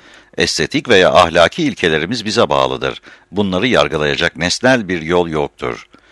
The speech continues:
Dünyaya böyle bakmak Sonya'ya göre en mantıklısıydı. Annesinin dini görüşlerine saygı duyuyordu ve kendisi bu görüşlere uymayı tercih etmediği halde annesinden onları terk etmesini de istememişti.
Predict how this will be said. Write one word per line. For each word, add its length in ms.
Dünyaya 380
böyle 260
bakmak 360
Sonya'ya 380
göre 200
en 180
mantıklısıydı. 800
Annesinin 600
dini 300
görüşlerine 480
saygı 360
duyuyordu 440
ve 80
kendisi 440
bu 100
görüşlere 400
uymayı 420
tercih 400
etmediği 400
halde 340
annesinden 580
onları 320
terk 300
etmesini 500
de 80
istememişti. 800